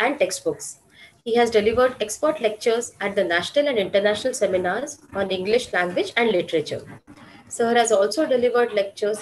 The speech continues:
as a resource person for more than one fifty seminars, webinars, workshops, F T Ps on nac, revised S S R and A Q R filing process,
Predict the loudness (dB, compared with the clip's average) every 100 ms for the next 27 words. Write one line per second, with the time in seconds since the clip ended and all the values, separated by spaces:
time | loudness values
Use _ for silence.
0 | -6 -2 -2 0 -2 0 2 2 2 -6
1 | -2 0 2 2 2 0 -2 -2 -6 -4
2 | -4 0 0 2 2 2 0 -8 -6 -2
3 | 0 2 0 -2 -2 -2 -2 0 0 0
4 | -4 -4 -2 -6 -6 -6 -8 -12 -20 _
5 | -8 0 2 2 2 0 -2 -8 0 2
6 | 2 2 -2 -2 -2 0 0 -2 -2 -4
7 | -4 0 2 0 2 2 2 -4 -6 -6
8 | -8 -8 -16